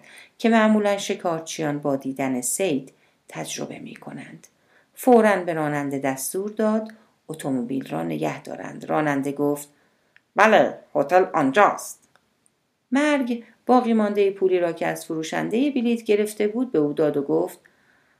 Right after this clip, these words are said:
«بقیه‌اش مال خودتان.» با ورود به هتل متوجه شد که اتاقی برای او در نظر گرفته شده، اما کارمند گردشگری نام او را نگفته بود.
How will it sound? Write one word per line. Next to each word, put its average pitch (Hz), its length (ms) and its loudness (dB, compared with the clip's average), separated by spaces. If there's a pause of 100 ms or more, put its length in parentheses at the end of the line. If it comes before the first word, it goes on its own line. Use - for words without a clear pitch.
(180)
«بقیه‌اش 226 560 2
مال 143 200 0
خودتان.» - 600 -6 (2000)
با 262 200 8
ورود 285 320 2
به 240 80 6
هتل 208 480 2
متوجه 147 540 -4
شد 139 300 -6
که - 120 -8
اتاقی 190 440 0
برای 135 340 0
او 135 160 -2
در 131 180 2
نظر 127 360 -2
گرفته 127 420 -6
شده، 117 380 -8 (800)
اما 156 260 -2
کارمند 202 560 2
گردشگری 139 760 -2
نام 135 300 0
او 120 160 -4
را 127 140 -4
نگفته 147 500 -6
بود. - 300 -10